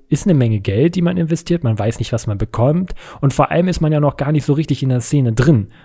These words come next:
Man hat zwar viel gelesen, man hat viel gesehen, aber man hat ja noch nicht die Erfahrung gesammelt. Deswegen ist es immer zie-, ziemlich schwierig, finde ich,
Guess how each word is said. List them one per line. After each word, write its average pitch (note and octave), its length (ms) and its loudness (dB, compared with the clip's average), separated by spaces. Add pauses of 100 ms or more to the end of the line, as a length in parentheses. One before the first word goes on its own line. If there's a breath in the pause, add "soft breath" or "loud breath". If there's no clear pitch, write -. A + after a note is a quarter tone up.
Man A2+ 120 4
hat A#2+ 120 0
zwar G#2+ 160 -2
viel A#2 180 2
gelesen, A#2+ 460 4
man G#2 120 -4
hat G#2 120 -8
viel G#2+ 300 -2
gesehen, B2 340 0
aber A2 160 0
man A2 160 0
hat B2+ 100 -2
ja B2+ 60 0
noch A#2 160 2
nicht A#2+ 160 -2
die A#2+ 80 -2
Erfahrung C3 560 2
gesammelt. G#2 340 -2
Deswegen D3 260 2
ist C3 120 2
es A#2 100 -2
immer A#2+ 140 4
zie-, C#3+ 240 0
ziemlich G#3 320 2
schwierig, E3+ 320 2
finde C3+ 160 4
ich, D3+ 60 -2